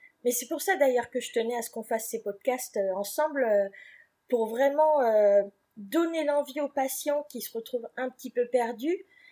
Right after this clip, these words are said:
de se dire, euh, non, c'est pas, euh, enfin, c'est pas une énième contrainte en fait d'aller voir le diététicien. Ça va vraiment apporter un mieux-être,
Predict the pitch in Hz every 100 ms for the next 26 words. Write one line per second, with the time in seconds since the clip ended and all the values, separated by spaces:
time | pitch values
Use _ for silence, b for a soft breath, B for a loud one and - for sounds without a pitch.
0 | b b b _ _ _ _ 233 226 -
1 | 277 311 254 220 214 208 285 277 269 247
2 | 220 220 208 202 196 190 185 _ _ _
3 | _ _ _ _ - 208 - - 277 311
4 | 277 269 294 302 - 277 277 320 277 233
5 | 208 202 190 - - 220 214 220 214 208
6 | 214 226 220 220 - 226 233 214 214 262
7 | 294 330 302 247 - 262 233 240 262 262
8 | 302 294